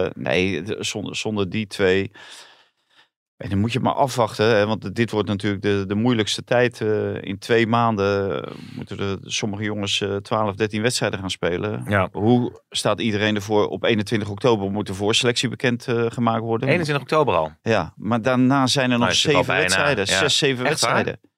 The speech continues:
Speaker 2: En hoeveel zit er dan tussen de openingswedstrijd van het W K en de laatste wedstrijd, eh, die ze dan spelen voor hun club? Dat is ook allemaal vrij kort
Speaker 1: Acht
Speaker 2: dan, hè?
Speaker 1: dagen.
Speaker 2: Ongelooflijk,
Speaker 1: Nou,
Speaker 2: zeg.
Speaker 1: zo-, voor sommigen, eh, ja, ja, zondag, eh,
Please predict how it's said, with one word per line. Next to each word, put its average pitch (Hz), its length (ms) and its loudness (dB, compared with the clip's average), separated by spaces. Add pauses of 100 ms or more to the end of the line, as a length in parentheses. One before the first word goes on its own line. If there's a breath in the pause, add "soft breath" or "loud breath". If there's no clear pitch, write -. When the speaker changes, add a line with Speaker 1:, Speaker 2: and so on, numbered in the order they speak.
(440 loud breath)
Speaker 2:
En 127 140 0
hoeveel 160 300 2
zit 160 180 -4
er 151 80 -2
dan 143 140 0
tussen 143 240 -4
de 127 60 2
openingswedstrijd 123 800 0
van 113 140 -2
het 107 120 -2
W 107 160 2
K 104 60 -8
en 107 260 2
de 104 60 -4
laatste 107 340 0
wedstrijd, 98 560 0
eh, 95 60 -6
die 98 120 -4
ze 95 100 -4
dan 92 200 0
spelen 95 340 0
voor 92 140 -2
hun 92 120 -6
club? 131 260 -4
Dat 104 220 -8
is 113 120 -8
ook 139 140 2
allemaal 117 220 2
vrij 92 240 -2
kort - 160 0
Speaker 1:
Acht 104 100 -2
Speaker 2:
dan, 95 160 4
hè? 127 60 0
Speaker 1:
dagen. 143 240 -4 (400)
Speaker 2:
Ongelooflijk, 131 560 -2
Speaker 1:
Nou, 104 140 2
Speaker 2:
zeg. 110 80 2 (100)
Speaker 1:
zo-, 87 60 -4
voor 120 160 -2
sommigen, 104 600 2
eh, 80 60 -2
ja, 101 220 2
ja, 104 400 0
zondag, 131 480 2
eh, - 80 -4